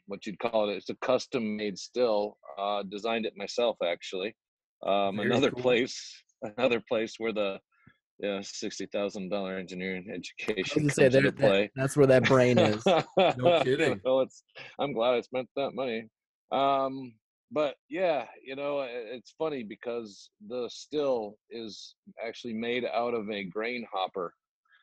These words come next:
Speaker 1: Um, there, I was visiting a, a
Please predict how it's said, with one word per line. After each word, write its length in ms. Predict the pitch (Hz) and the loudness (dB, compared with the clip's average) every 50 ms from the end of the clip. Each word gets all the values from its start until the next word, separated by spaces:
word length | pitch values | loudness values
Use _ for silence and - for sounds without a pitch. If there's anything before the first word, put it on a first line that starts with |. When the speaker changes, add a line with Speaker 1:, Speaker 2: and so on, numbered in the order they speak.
| _ _ _ _ _ _ - | _ _ _ _ _ _ -8
Speaker 1:
Um, 800 | - 101 107 107 104 101 101 98 101 101 98 98 101 98 90 - - - | -4 -2 -2 0 -2 -2 -4 -4 -4 -4 -4 -4 -6 -8 -10 -12 -14 -6
there, 460 | 104 117 120 117 113 113 110 107 - - _ - 92 | -2 0 2 2 2 2 0 0 -2 -4 _ -4 0
I 20 | 110 | 0
was 200 | 117 113 95 98 | 2 0 0 0
visiting 460 | 98 113 135 117 117 120 120 117 113 | 0 2 2 2 2 2 0 2 2
a, 40 | 107 | 2
a 380 | 101 101 - - 92 101 98 | 2 0 0 -2 -2 -2 -4